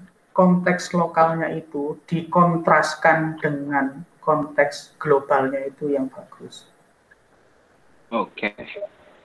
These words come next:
Speaker 1: Nah, ketika Anda punya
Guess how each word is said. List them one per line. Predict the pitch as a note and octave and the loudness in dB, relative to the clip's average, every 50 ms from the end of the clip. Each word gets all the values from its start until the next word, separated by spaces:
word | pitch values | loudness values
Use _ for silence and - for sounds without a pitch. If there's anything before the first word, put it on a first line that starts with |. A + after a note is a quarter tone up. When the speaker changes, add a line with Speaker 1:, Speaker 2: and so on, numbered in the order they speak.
| _ _ _ _ _ _ _ _ _ _ _ _ _ _ _ _ _ _ _ _ _ _ _ _ - - - _ - - - - - - - - - - - | _ _ _ _ _ _ _ _ _ _ _ _ _ _ _ _ _ _ _ _ _ _ _ _ -20 -20 -20 _ -20 -20 -20 -20 -20 -20 -20 -20 -16 -10 -6
Speaker 1:
Nah, | D4+ C#4+ C4 - | -4 -4 -2 2
ketika | G3 F#3 F#3 A#3+ - - G3 - | 2 2 2 2 2 4 4 4
Anda | G#3+ G#3 G3 G3+ G3+ G3+ | 6 6 6 6 6 6
punya | G3+ F#3+ F#3+ F#3 - - | 4 2 2 0 0 -2